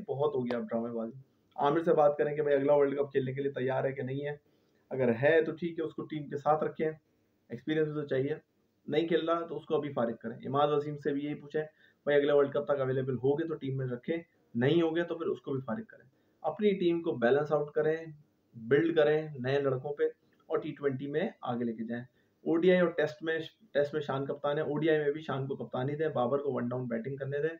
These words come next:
और बाबर को बोलो, "भाई, अपना सब focus अब तुम ओडीआई पे रखो और test matches पे रखो।" दो हज़ार पच्चीस की Champions Trophy सर पे खड़ी है और test matches आज इस साल बड़े important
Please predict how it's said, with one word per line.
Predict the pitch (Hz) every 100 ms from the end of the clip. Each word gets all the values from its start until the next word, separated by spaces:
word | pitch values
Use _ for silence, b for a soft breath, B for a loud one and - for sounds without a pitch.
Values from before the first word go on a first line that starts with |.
| _ _ b b -
और |
बाबर | 151 151
को | 160
बोलो, | 160 165
"भाई, | 165
अपना | 160 156
सब | 156 175 -
focus | 143 151 151
अब |
तुम | 143 156 170
ओडीआई | 139 135 135
पे | 135
रखो | 127 - 180 b _ -
और | 143
test | 139 135
matches | 135 143
पे | 156 135
रखो।" | 147
दो | 139
हज़ार | 139 143 131
पच्चीस | 135 -
की | -
Champions | 135 131 131
Trophy | 135
सर | 139 117
पे | 143
खड़ी | 147 151
है | 185 B B -
और | 139
test | 143 135
matches | 143 143 139
आज | 131 135 -
इस | -
साल | 139 131
बड़े | 127 127
important | 120 123 135